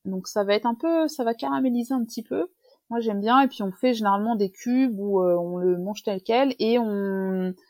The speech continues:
on ajoute de la confiture de mûre arctique.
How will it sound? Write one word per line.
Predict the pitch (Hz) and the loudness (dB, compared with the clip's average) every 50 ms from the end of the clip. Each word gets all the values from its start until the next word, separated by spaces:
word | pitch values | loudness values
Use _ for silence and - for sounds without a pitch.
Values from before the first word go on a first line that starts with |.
| _ _ _ _ | _ _ _ _
on | 202 208 214 | -4 0 2
ajoute | 226 233 240 285 254 | 2 2 2 2 2
de | 240 220 | 2 4
la | 202 190 190 185 180 180 180 - | 4 6 6 6 6 4 4 2
confiture | - 285 294 - 262 240 - - - 294 277 | -2 -4 -4 -4 -8 -10 -6 -4 -4 -2 -2
de | 220 196 190 190 185 180 180 175 175 170 170 165 160 160 160 160 160 160 165 | -2 0 2 4 4 4 4 4 4 4 2 2 2 2 2 2 2 0 0
mûre | 185 220 277 294 269 | 0 2 4 6 6
arctique. | 233 226 - - - - 220 - - - - - | 6 4 4 -2 -12 -12 -12 -12 -14 -18 -20 -20